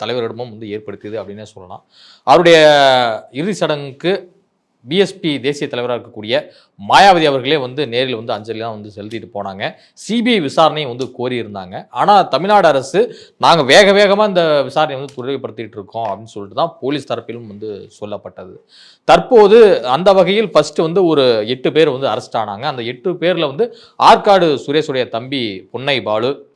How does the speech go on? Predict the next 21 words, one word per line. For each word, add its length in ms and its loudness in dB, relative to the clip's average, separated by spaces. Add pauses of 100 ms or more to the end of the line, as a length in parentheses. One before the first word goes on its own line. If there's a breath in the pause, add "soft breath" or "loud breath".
(120)
அருள், 420 0 (100)
ரவுடி 320 -2
திருவேங்கடம் 600 -2
உள்ளிட்ட 360 -4
ஒரு 120 -4
எட்டு 260 -6
பேர் 140 2
அரெஸ்ட் 340 -4
ஆனாங்க. 440 -10
அதன் 320 2
பிறகு 840 4
கொஞ்சம் 220 -6
கொஞ்சமா, 200 -10
கொஞ்சம் 220 -8
கொஞ்சமா 160 -6
அப்படியே 480 -2
இந்த 220 -10
விசாரணை 400 -4
தேடி 340 -10
போயிட்டே 340 -6
இருந்துச்சு. 460 -16